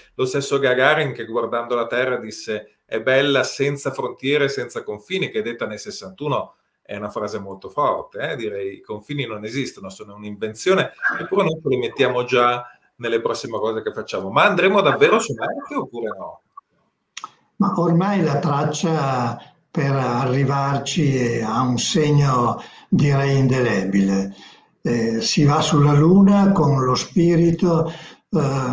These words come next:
Speaker 2: di coloro che sulla Luna devono giustamente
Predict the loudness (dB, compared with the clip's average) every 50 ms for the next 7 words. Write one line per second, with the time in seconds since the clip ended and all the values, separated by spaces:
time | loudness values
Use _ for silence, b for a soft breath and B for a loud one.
0 | -2 -2 -2 0 0 -2 -2 -2 -2 -4 -2 -2 -2 0 2 2 2 2 2 2
1 | 2 2 2 2 2 0 0 2 2 2 4 4 2 0 -2 -4 -10 -16 -12 -8
2 | -2 0 2 2 4 4 4 4 4 4 4 4 4 4 2 2 2 2 2 2
3 | 2 2 2 0 0 0 0 0 -2 -2 -2 0 0 0 0 0 -2 0 2 2
4 | 2 0 0 0 -2 -2 -2 0 0 0 0 0 -2